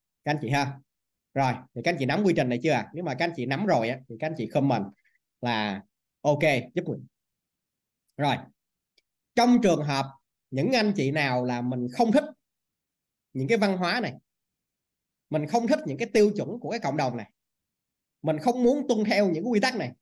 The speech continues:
mình muốn á là bây giờ là tôi là tôi vậy đó. Được không ạ?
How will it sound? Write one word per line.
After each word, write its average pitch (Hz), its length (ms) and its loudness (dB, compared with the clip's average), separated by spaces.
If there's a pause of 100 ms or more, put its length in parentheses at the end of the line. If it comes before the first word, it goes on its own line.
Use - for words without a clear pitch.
(360)
mình 131 180 -4
muốn 196 220 4
á 277 140 -2
là 151 180 -2
bây 170 140 -2
giờ 143 400 -2
là 120 200 -10 (200)
tôi 180 160 4
là 151 120 2
tôi 185 180 8
vậy 131 160 2
đó. - 60 -6 (720)
Được 143 100 0
không 175 120 2
ạ? 135 200 -4